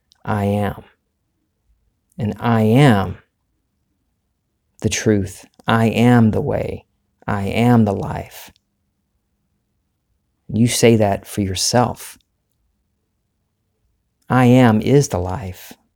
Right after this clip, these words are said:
"I am" is the truth. My awareness of being, who and what I'm conscious of being, is what I'm experiencing in this life.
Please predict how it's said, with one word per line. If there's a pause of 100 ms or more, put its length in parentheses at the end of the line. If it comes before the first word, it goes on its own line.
(160)
"I
am"
is
the
truth. (520)
My
awareness
of
being, (1800)
who
and
what
I'm
conscious
of
being,
is
what
I'm
experiencing
in
this
life.